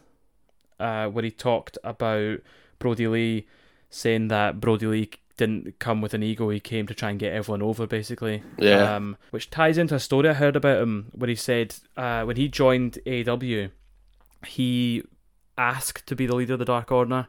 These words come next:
Speaker 1: because he didn't wanna come in and, like, just run s-, run train on everyone and not get anyone over. He wanted to come in and elevate all the Dark Order guys as he was a beast, do you know what I mean?
Speaker 2: <laughs> Yeah.
Speaker 1: Which is pretty cool.
Speaker 2: It's, I think it's worked 'cause, um,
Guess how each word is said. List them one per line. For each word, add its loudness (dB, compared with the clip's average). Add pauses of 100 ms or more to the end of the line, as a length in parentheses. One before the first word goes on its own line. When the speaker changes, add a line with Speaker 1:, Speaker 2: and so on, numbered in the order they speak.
(600)
Speaker 1:
because -2
he 0
didn't 0
wanna 0
come -6
in 0
and, -2
like, -6
just -6
run -2
s-, -8 (640)
run 2
train -2
on 0
everyone 0 (360)
and -4
not -2
get 0
anyone -2
over. -2
He -8
wanted -6
to -16
come -4
in -2 (360)
and -6
elevate -2
all -2
the -2
Dark 0
Order 0
guys -2 (220)
as -2
he -4
was -4
a -4
beast, -4
do -4
you -2
know -2
what -4
I -4
mean? -4 (140)
Speaker 2:
<laughs> 6 (200)
Yeah. 6 (280)
Speaker 1:
Which -10
is -8
pretty -4
cool. -4 (220)
Speaker 2:
It's, 6 (300)
I 8
think 8
it's 6
worked 8
'cause, 6
um, 8